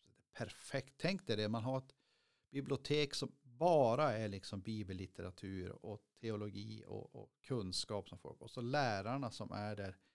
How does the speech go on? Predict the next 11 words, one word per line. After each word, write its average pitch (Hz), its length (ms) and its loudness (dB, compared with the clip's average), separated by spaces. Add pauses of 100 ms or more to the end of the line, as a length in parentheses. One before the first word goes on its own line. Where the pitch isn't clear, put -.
(880)
kunde 127 400 2
i 127 40 0
princip - 440 2
det 117 80 -2
där 113 120 0
biblioteket 113 720 0
utan 104 260 -4
till, - 180 -6
så - 200 0
kändes 87 520 -2
det. - 140 -16